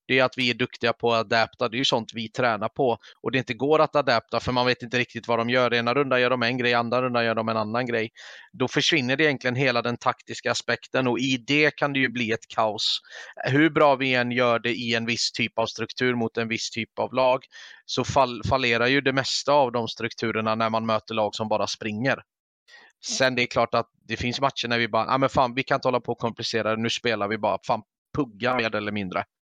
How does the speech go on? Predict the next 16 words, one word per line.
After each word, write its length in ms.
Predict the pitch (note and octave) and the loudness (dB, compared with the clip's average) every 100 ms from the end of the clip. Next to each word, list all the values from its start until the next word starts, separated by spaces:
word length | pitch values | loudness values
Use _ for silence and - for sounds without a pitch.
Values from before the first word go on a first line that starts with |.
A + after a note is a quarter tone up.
| _ _ - | _ _ -8
och 80 | A2 | -6
spring 300 | - B2+ B2 | -4 -2 0
ner 180 | B2 A#2+ | 0 2
dem 200 | A2+ G#2+ | 0 -2
också." 280 | - - A2 - - - - - - | -4 -2 -2 -4 -20 -16 -16 -16 -4
Eh, 400 | G#2+ A2 G#2+ G#2+ | 2 4 4 2
men, 260 | A2 A#2 G#2+ | 2 0 2
men 180 | B2 B2 | 0 4
jag, 240 | B2 B2 - _ _ _ _ _ | 4 4 0 _ _ _ _ _
jag 180 | - A#2 | -2 2
har 140 | B2+ | 2
svårt 420 | - C3 C3+ C3 | 0 0 2 2
att 120 | B2+ - | 0 -2
se 300 | C3 A#2 G#2+ | 0 2 2
att, 220 | G#2+ - _ _ _ _ _ - | 0 -4 _ _ _ _ _ -12
eh, 800 | G#2 G#2+ G2+ G2 F2+ E2+ F2+ F2+ | -10 -8 -8 -6 -6 -6 -8 -10